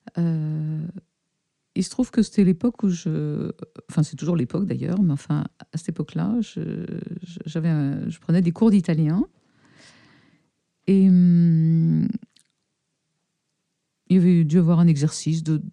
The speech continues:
de traduction ou écrire un texte ou quelque chose. Et j'ai eu envie,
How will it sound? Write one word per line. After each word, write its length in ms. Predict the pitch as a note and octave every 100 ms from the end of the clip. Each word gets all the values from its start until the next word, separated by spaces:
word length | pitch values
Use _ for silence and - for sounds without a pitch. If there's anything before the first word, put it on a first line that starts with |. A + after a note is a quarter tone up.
| _ - -
de 60 | -
traduction 680 | E3 - C3+ D3+ - D3+ D#3+
ou 80 | D#3+
écrire 340 | - - E3
un 80 | C#3+
texte 380 | - D3 D3 -
ou 40 |
quelque 280 | D3 C#3 D3
chose. 420 | - C3 D3+ F#3+ _ - - - -
Et 80 | F3+
j'ai 140 | F#3+
eu 80 | G3+
envie, 460 | F#3+ F3 F3 G3+